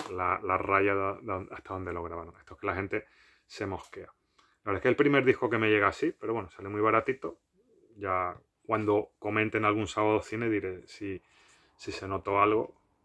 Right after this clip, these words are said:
A ver, parece que, que es buena calidad y tal, pero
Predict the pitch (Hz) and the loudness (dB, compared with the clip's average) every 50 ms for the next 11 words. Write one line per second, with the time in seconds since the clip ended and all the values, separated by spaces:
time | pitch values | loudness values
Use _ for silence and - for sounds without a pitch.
0 | _ _ _ _ _ _ _ _ - - _ _ _ _ - 98 104 101 - - | _ _ _ _ _ _ _ _ -18 -18 _ _ _ _ -4 -2 -2 -2 -4 -6
1 | _ _ _ _ _ _ _ _ _ _ _ _ _ _ _ _ _ _ _ _ | _ _ _ _ _ _ _ _ _ _ _ _ _ _ _ _ _ _ _ _
2 | _ _ 90 90 95 - - - 101 - 104 101 95 92 92 - - 92 - - | _ _ -6 -6 -6 -4 -6 -8 -6 -4 -4 -4 -2 -4 -6 -8 -10 -16 -14 -10
3 | - 92 92 90 90 - 95 95 98 101 101 101 101 101 110 120 117 - 117 117 | -8 -6 -6 -6 -4 -2 0 2 4 4 4 4 4 4 2 2 2 2 0 2
4 | 131 139 - - | 2 0 0 -6